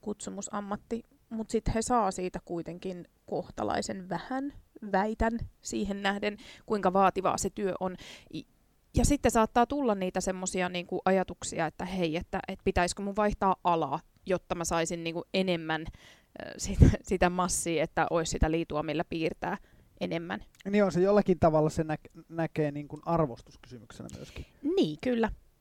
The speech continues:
Speaker 1: kyllä. Et en mä, en mä tavallaan niinku ihmettele sitäkään, et joku totee, että okei, mä haluankin tehdä jotain muuta, jotta mä saisin vähän enemmän.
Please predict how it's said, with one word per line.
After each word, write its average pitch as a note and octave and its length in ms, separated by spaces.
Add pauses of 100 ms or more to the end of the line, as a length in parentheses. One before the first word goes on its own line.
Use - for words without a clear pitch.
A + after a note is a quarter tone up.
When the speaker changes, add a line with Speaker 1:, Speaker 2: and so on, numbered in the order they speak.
(220)
Speaker 1:
kyllä. G#3+ 260 (420)
Et A3+ 120
en B3 100
mä, B3+ 200
en B3 80
mä B3 100
tavallaan A#3 340
niinku A3 260
ihmettele F#3 640
sitäkään, C3 640
et - 120
joku F3 220
totee, C#3 520
että D3 360 (120)
okei, E3 460
mä E3+ 80
haluankin E3 340
tehdä F#3+ 200
jotain E3+ 240
muuta, F3 260
jotta C#3 200
mä D#3 80
saisin C#3+ 300
vähän E3+ 180
enemmän. D#3+ 380